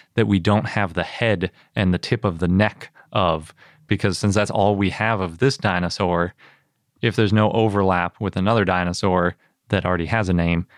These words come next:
it could get synonymized later, which is kinda weird because this was one of the earlier finds, but it could get synonymized with something that was found later because it didn't get named and then renamed until later.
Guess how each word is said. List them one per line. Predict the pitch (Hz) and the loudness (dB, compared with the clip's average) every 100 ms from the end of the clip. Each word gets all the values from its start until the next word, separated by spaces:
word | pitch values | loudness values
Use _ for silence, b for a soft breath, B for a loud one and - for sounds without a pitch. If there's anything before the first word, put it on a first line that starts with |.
| b | b
it | 104 95 | -6 -4
could | 101 | -2
get | 90 90 | -2 -2
synonymized | 95 87 87 85 85 90 | 0 2 2 0 0 0
later, | 92 85 85 _ b b b | 0 0 -2 _ b b b
which | 95 | -4
is | |
kinda | - 160 | 0 2
weird | 98 98 107 98 | 2 2 2 2
because | 101 90 | 0 0
this | 87 - | 0 -2
was | 104 85 | -2 0
one | 95 | 0
of | 92 | 2
the | 87 - | 0 0
earlier | 101 101 95 90 | 2 2 2 0
finds, | - 107 110 107 104 - - b b _ - | 0 0 2 2 0 -4 -12 b b _ -4
but | 98 | -2
it | |
could | 92 101 | 0 -2
get | 87 110 | -2 -2
synonymized | - 101 90 95 98 98 98 | 0 0 2 2 2 2 0
with | 98 | -4
something | - 95 | -2 0
that | 92 | 0
was | 90 - | -2 -2
found | 104 98 98 | 0 0 0
later | 90 95 98 95 95 B B | 2 0 2 0 -2 B B
because | - 95 87 | -4 0 0
it | |
didn't | 85 95 | 2 2
get | 90 | 2
named | 85 90 101 101 101 - - b _ | 2 2 2 2 2 -2 -12 b _
and | 92 | -2
then | 85 80 | 0 0
renamed | 98 98 98 98 98 95 | 2 2 2 2 2 0
until | 90 104 95 | 0 0 0
later. | 92 98 95 | 0 0 0